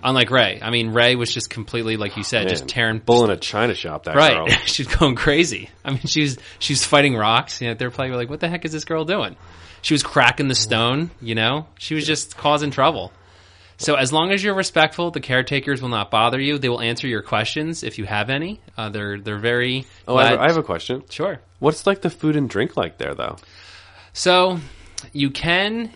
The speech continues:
Speaker 1: if you'd like to, this is controversial. It is approved by the Galactic peta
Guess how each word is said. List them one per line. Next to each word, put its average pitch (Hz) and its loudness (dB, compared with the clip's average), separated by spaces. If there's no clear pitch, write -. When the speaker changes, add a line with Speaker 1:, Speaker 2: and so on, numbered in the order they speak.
Speaker 1:
if 135 -6
you'd 180 -2
like 165 4
to, 113 -2
this 120 -4
is 139 -6
controversial. 131 0
It 127 -4
is 139 0
approved 131 -6
by 131 0
the 117 -2
Galactic 113 -2
peta 113 -4